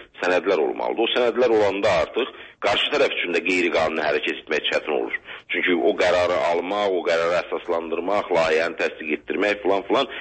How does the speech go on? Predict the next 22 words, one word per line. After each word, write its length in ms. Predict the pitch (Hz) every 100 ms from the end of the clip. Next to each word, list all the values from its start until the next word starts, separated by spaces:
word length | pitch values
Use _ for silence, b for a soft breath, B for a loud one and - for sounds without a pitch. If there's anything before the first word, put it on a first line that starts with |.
| B
bu 160 | - 123
da 20 |
uzun 320 | 104 98 92
bir 80 | 82
prosesdir 600 | - 87 - 95 - 131
və 80 | 117
hökumətin 440 | 101 90 107 101 120
içərisindən 480 | - 92 - 135 117
də 60 |
bir 140 | 101 92
nəfər 180 | 92 85
çıxır, 260 | - 117
deyir 220 | 107 135
ki, 80 | 123
olmaz, 240 | 113 95 71
burada 300 | 85 82 82
bu 160 | 92
vətəndaşa 480 | 87 98 90 87 107
bu 140 | 113 120
qədər 180 | 104 92
ziyan 300 | 92 78 60
dəyir. 240 | 50 -